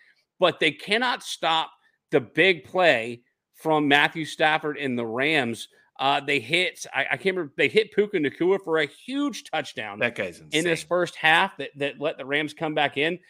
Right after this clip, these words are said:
Speaker 1: Uh, Bill, give us your thoughts on the Rams, because one thing you can say about the L A Rams is that they never went away in this game. And despite Cooper Kupp being on the field, uh, he did not have a touchdown. The touchdowns go to Puka Nacua and Tutu Atwell.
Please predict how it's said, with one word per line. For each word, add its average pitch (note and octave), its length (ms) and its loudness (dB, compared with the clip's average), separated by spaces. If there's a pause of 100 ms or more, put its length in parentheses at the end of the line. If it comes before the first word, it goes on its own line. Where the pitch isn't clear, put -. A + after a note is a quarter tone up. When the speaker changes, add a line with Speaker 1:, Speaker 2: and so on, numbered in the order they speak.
(300)
Speaker 1:
Uh, F3+ 200 4
Bill, G#3 220 10
give G3 160 8
us C4+ 80 0
your D#4+ 80 -2
thoughts D#4+ 260 4
on D#4+ 80 4
the A3 100 2
Rams, G3+ 340 2
because F3 280 0 (200)
one B3 180 0
thing D4+ 180 0
you B3 120 -2
can A3+ 120 -6
say G3+ 260 4
about F3 200 2
the D3+ 120 -2
L D#3+ 120 2
A D#3 80 2
Rams D3 400 0 (460)
is D#3+ 160 0
that F#3 120 4
they G3+ 160 4
never D#3+ 460 4
went D3 280 0
away C3+ 360 2
in B2+ 80 2
this C3 160 0
game. E3 380 0 (420)
And E3 160 2
despite F#3 500 0
Cooper G#3 280 -4
Kupp G3 300 0
being F3+ 220 0
on E3 120 -2
the C#3+ 60 -4
field, F3+ 480 -2 (440)
uh, C#3+ 140 0
he D3+ 160 -6
did D#3+ 180 2
not G3+ 120 0
have E3 120 2
a C#3+ 60 -4
touchdown. C#3+ 460 -2
The C3+ 60 -6
touchdowns D#3+ 520 -2
go D3 180 4
to D3 380 -2
Puka D#3+ 260 -4
Nacua D3 540 2 (340)
and B2+ 160 -4
Tutu - 420 -8
Atwell. A2+ 600 -2